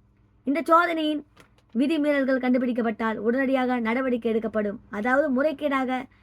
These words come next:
விசா பெற்று இருப்பவர்கள் உடனடியாக நாடு கடத்தப்படுவா என்று டிரம்ப் அரசு தெரிவித்துள்ளது. இந்த நிலையில் அமெரிக்கா வெளியுறவுத்துறை செயலாளர் மார்கோ ரூபியோ தனது எக்ஸ் தள பதிவில்,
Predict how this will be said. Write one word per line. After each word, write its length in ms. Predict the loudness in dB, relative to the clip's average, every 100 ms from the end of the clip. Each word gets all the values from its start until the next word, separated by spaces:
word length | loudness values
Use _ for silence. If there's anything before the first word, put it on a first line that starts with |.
| _ -4
விசா 280 | -2 0
பெற்று 280 | 0 0 0
இருப்பவர்கள் 500 | 0 0 -2 -2 -4
உடனடியாக 720 | -2 -2 0 0 0 -4 -6 _ _
நாடு 300 | -6 0 0
கடத்தப்படுவா 640 | 0 -2 -6 -6 -6 -8 -12 _ _ _ _
என்று 420 | -2 -2 -2 -8 _
டிரம்ப் 320 | -8 -8 -8
அரசு 360 | -12 -14 -16 -18 _ _
தெரிவித்துள்ளது. 460 | -8 -8 -10 -18 -18 _ _ _ _ -20 _ _ _ _ _ _ _ _ _ _ _ _
இந்த 220 | -4 -2
நிலையில் 420 | 0 0 2 0
அமெரிக்கா 560 | 0 0 0 0 2 4
வெளியுறவுத்துறை 760 | 2 0 -2 -4 0 0 0 -6
செயலாளர் 560 | -6 -2 -2 -2 -4 -8 _ _ _ _ _ 2
மார்கோ 560 | 2 2 0 0 0 -4 _ _ -6
ரூபியோ 460 | -4 -4 -2 -2 -2 -4 _ -20 _ _
தனது 440 | -6 -2 0 0 -2
எக்ஸ் 200 | -10 -6
தள 180 | -4 -2
பதிவில், 400 | -2 -4 -6